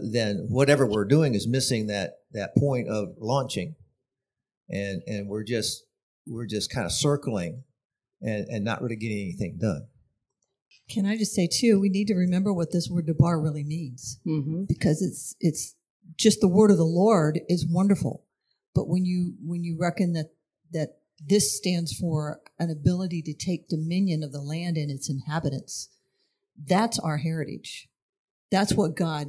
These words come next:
Speaker 2: has set us up for. And I was thinking back when I was just looking at this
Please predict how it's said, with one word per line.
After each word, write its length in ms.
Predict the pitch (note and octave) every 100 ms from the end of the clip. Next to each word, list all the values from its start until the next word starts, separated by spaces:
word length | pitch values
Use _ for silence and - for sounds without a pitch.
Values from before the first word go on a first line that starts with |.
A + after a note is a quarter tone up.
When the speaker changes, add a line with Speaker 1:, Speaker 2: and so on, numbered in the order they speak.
| E3
Speaker 2:
has 220 | D3+ D3
set 380 | - - - D#3+
us 140 | D3 E3
up 160 | E3+
for. 240 | - C#3+ C#3
And 100 | C#3+
I 60 |
was 200 | D3 D3
thinking 420 | - G#3 G3+ E3+
back 360 | D#3 E3+ F3 D3+
when 180 | E3+ D#3
I 60 | D3+
was 100 | E3+
just 160 | D#3
looking 320 | F3 F3+ F#3
at 120 | D3 -
this 300 | D3 D3+